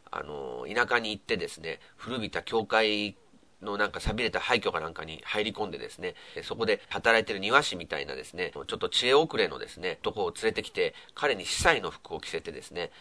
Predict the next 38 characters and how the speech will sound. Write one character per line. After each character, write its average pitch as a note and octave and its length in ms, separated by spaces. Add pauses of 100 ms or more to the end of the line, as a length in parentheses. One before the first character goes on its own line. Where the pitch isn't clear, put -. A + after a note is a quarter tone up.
(240)
悪 D#3 220
魔 G#2+ 100
の F2 80
儀 E2 120
式 - 200
を D2+ 80
行 F2 120
う E2 140
ん D2+ 40
で C#2 80
す - 80
よ。 C#2+ 140 (720)
「偉 - 80
大 A2+ 220
な A#2 120
る G2 120
堕 - 140
天 A2+ 200
使、 F2 300
大 G#2+ 200
魔 A2 140
王、 G2 220
サ - 140
タ A2 120
ン G2+ 60
様」 F#2+ 240
っ - 40 (340)
て、 - 100 (340)
「私 - 320
た - 120
ち - 120
二 A2+ 220
人 A#2 100
は G#2+ 180 (280)
あ - 100
な B2+ 140
た A2+ 140
に G2 140